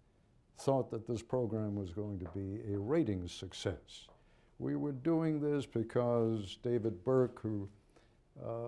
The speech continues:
was Roon's, um, senior vice president, had a, had an expression that he liked to use. He said, "It's important periodically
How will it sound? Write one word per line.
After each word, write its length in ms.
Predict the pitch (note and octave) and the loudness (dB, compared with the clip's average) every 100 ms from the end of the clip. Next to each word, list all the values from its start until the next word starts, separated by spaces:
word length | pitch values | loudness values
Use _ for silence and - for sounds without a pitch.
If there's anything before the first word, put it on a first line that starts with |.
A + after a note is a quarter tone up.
| - | -10
was 320 | A#2 A#2 G#2 | -6 -6 -4
Roon's, 600 | G#2+ A#2 A2+ G#2+ G2 - A2+ | -2 2 2 0 -4 -6 -6
um, 300 | G#2+ G#2 G#2 - - | -4 -6 -10 -16 -18
senior 340 | D#3 - A#2 G#2 | -8 -4 -2 -2
vice 260 | G#2 G#2 | -4 -8
president, 600 | - C3 B2+ A2 G#2+ G#2 | -6 -2 -2 -2 -4 -4
had 240 | F#2 G#2 G2+ | -4 -4 -4
a, 200 | G2 G2 G#2 | -4 -6 -6
had 120 | A2 | -6
an 140 | G2+ | -6
expression 600 | G2+ - - A#2+ A2 A2+ | -8 -4 2 2 0 -4
that 100 | G2+ | -4
he 120 | G2+ G2 | -4 -4
liked 340 | G2 G2+ G2 | -4 -4 -6
to 180 | F#2 F2 - - _ _ - | -8 -8 -12 -20 _ _ -4
use. 420 | A2 G#2+ G#2 G2 | 0 2 0 -4
He 140 | A2+ | -6
said, 320 | G2 C3 B2 C3 | -4 -4 -4 -4
"It's 240 | D3 A#2 - | -4 -2 -2
important 680 | A#2+ A2+ E3+ D#3+ D#3 G#2 G2 - - | -4 -4 0 0 2 -4 -6 -12 -6
periodically 760 | A#2+ A2+ G2 F2 D#2 C#2 C2+ | -2 0 0 -4 -8 -12 -16